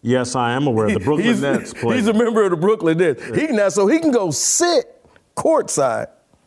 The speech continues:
Speaker 2: at a game, but he can't participate in the game.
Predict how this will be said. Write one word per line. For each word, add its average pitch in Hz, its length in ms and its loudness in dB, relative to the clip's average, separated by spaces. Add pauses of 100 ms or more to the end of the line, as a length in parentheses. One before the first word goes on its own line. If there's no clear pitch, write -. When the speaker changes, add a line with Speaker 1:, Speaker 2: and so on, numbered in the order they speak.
(540)
Speaker 2:
at 175 140 -2
a 156 40 2
game, 139 460 -2 (160)
but 175 140 0
he 220 80 0
can't 185 200 0
participate 143 540 -2
in 98 120 -4
the 92 60 -6
game. 98 200 -8